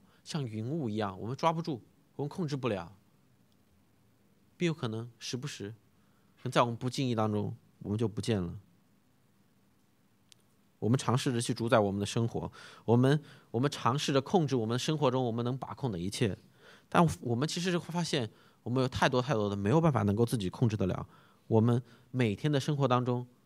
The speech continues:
还可能会有很多很多我们没有办法预料的，预料得到的事情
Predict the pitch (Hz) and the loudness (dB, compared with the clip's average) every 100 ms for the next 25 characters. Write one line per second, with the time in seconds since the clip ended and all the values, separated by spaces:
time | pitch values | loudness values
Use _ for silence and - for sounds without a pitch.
0 | _ _ _ - - - 135 165 - 107 | _ _ _ -16 -12 -8 -8 -8 -12 -10
1 | 117 147 117 120 - 95 120 98 92 95 | -4 -2 0 -2 -4 -4 -4 -4 -6 -8
2 | - _ _ 113 117 120 123 120 117 98 | -12 _ _ -4 -2 2 2 2 0 0
3 | 143 131 110 107 - - 151 131 113 104 | 0 2 2 0 -4 0 4 6 6 6
4 | 156 113 92 - 120 98 90 | 8 8 6 2 0 0 -4